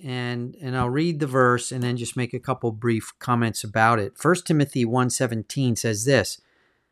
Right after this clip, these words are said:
"To the King of ages, immortal,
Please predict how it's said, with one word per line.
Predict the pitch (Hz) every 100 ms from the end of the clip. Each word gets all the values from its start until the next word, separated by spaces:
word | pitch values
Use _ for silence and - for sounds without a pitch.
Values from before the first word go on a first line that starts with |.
| _
"To | - 165
the | 156
King | 151 - 214 214 214 214
of | - 151 123 -
ages, | 151 156 160 113 110 82 - - _ _ _ _ _ _ _ _ -
immortal, | 143 135 143 160 180 - 113 -